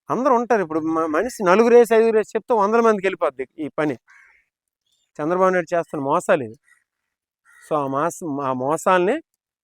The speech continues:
ప్రతి ఇంటికి మనం చేర్చాలని చెప్పేసి మీ అందరికీ ఇక్కడికి వచ్చినటువంటి ప్రతి ఒక్కరికి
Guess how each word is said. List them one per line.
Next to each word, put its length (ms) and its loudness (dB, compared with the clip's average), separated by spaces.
ప్రతి 240 -4
ఇంటికి 380 -2
మనం 240 0
చేర్చాలని 640 -2
చెప్పేసి 400 -10
మీ 100 -6
అందరికీ 540 0
ఇక్కడికి 240 -10
వచ్చినటువంటి 520 -8
ప్రతి 220 -8
ఒక్కరికి 480 -2